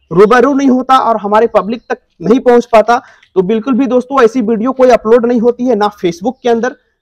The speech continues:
ना Instagram के ऊपर, ना YouTube के अंदर। डायरेक्ट वो friendly message कर सकते हैं। तो friendly message से बचने के लिए अपना WhatsApp account को deactivate कर दीजिए। जितने भी calls आ रहे हैं, सारे calls को block कर दीजिए। बस इसी में आपकी छुटकारा है।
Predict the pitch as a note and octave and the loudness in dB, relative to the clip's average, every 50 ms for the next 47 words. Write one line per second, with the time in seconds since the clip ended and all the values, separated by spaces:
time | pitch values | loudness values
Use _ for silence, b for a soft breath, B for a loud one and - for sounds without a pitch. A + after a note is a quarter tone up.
0 | _ _ E3+ G3+ A3 G#3+ G#3 G3 - - G#3+ G#3 G3+ F#3+ F#3+ G3+ G#3+ G#3 A#3 A#3+ | _ _ -2 2 2 4 2 2 0 0 0 0 0 0 0 -2 -2 -2 -2 -4
1 | A#3 G#3+ B3 B3+ B3+ - _ _ _ _ E3 F#3+ G3+ G#3 F#3 F3+ F3 E3+ G3 G3+ | -2 -2 -2 -4 -4 -8 _ _ _ _ -4 0 0 0 0 -2 -2 -4 -6 -8
2 | G#3+ - B3 A#3+ A#3+ G3+ - C#4+ C4+ - _ _ _ _ _ _ D3+ C#3+ E3 E3 | -4 -4 -4 -4 -2 -4 -4 -6 -8 -14 _ _ _ _ _ _ -6 -2 0 2
3 | F#3+ A#3+ A#3+ - G3+ F#3+ A3+ C4 B3 - - G3 F3+ F3 F3 E3+ G3+ A#3+ B3 G#3 | 2 2 2 0 -2 -2 0 0 -2 -4 -6 -6 -6 -4 -4 -4 -4 -2 -2 0
4 | F3+ E3 D3 - - G3+ F3 - - D3+ C3+ - C3+ - _ - B2+ A#2+ B2 - | 0 -2 -2 0 -2 -2 -2 -2 -4 -6 -4 -6 -10 -12 _ -14 -16 -16 -16 -16
5 | _ - - _ E3+ E3 F3 F3 A3 B3+ A#3 G#3 G3+ G#3 - A#3+ A#3 - B3 F#3 | _ -18 -8 _ -4 -4 -2 -2 -4 -2 0 0 -2 0 0 -2 0 0 -2 -2
6 | F#3+ F#3+ - G#3+ A#3 A#3 A#3+ A3+ A3 A#3 B3 C4+ - _ _ _ _ _ _ - | -2 -4 0 0 0 0 0 -2 -2 -2 -4 -6 -8 _ _ _ _ _ _ -10
7 | - - A#3 A#3 G3+ F3 F3 F#3 F3+ - C4 A#3+ A#3+ A3+ A3+ A3 G#3+ A3 A3 G#3 | -6 -2 0 2 2 2 0 -2 -2 -2 -2 -2 -2 0 0 2 2 2 0 2
8 | - B3 B3+ B3 - - _ _ _ D3 D3+ F#3+ G3+ G3 G3+ A3 A3 A#3 A#3 A#3 | 0 -2 -2 -2 -6 -14 _ _ _ -6 0 0 0 0 0 0 2 2 2 4
9 | - A#3+ A#3 A#3 A#3 G3+ A3+ B3 B3+ C4 - - _ _ - E3+ E3+ - A#3 A#3+ | 2 2 2 2 0 2 2 2 2 2 -2 -10 _ _ -14 -14 -6 0 2 2
10 | G#3+ B3 B3 - A3+ A3 A3+ B3 A#3 - B3 A#3 A#3+ A#3+ A#3+ A#3+ B3 A#3+ - - | 2 2 0 2 2 4 4 2 2 2 2 2 2 2 2 0 -2 -2 0 0
11 | - G#3+ A3+ A3 - G#3+ G#3 G#3 G#3 - - G#3 F#3 D3+ D3+ F3+ G#3 A3 - _ | 0 2 0 0 0 0 0 0 -2 -4 -4 -4 -4 -4 -2 0 0 0 0 _
12 | - A#3+ G#3+ A3 A#3+ G#3+ A#3 C4+ C#4+ - - _ _ _ _ _ _ _ _ _ | -2 -2 0 0 -2 -2 -2 -6 -6 -8 -12 _ _ _ _ _ _ _ _ _
13 | _ _ _ _ - D#3 G3+ G#3+ G#3+ - - G3+ F#3+ - A#3 A#3+ B3+ B3 B3 A#3 | _ _ _ _ -4 0 0 0 0 -2 -10 -14 -12 -8 -6 -4 -2 0 2 2
14 | A3 A3 G#3+ - A#3 - - G3+ F#3+ - - F3+ E3+ G3+ A3 A#3 A#3 A3 B3 | 2 0 0 -4 -8 -8 -10 -12 -10 -2 0 2 2 4 2 2 2 0 -2